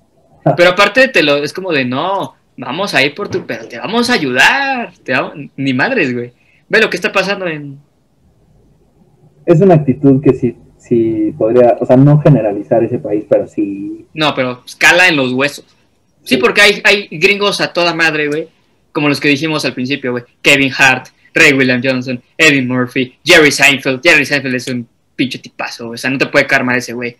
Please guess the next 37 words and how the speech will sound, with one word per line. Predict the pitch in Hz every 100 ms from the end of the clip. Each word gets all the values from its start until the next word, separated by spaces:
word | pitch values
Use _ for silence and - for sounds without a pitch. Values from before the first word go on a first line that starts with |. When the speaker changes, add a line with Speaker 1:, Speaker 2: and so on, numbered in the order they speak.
| _ -
Speaker 1:
Si | 131
te | 156
cae | 165 165
mal | 160
Jerry | 160 147
Seinfeld, | 156 143 151
es, | 147 - - - _ _ _
eres | 165 151
un | 165
monstruo, | 170 170 160 131 127 127 123 123
no, | 123 151 127
yo | 175 170
qué | 190
sé, | 190 175
no | 180
sé. | 185 180 - 311 269
<laughs> | 220 202 180 180
Speaker 2:
Yo | 170
creo | 175 247
que | 147
sí | - 147
hay | 151 165 - - _
por | 131 120
ahí | 131
algún, | 131 120 127 131 120 - _ _ _ -
eh, | 113 104 101 101 98 98 - -
afroamericano, | 117 120 110 113 131 135
no | 131 131
lo | 127
sé, | - 123 135 160 - - - - -
si | 123
es |
afroamericano | 113 120 104 107 101 123 123
o | 110
alguna | 113 127
otra | 123 110
persona | 104 - 120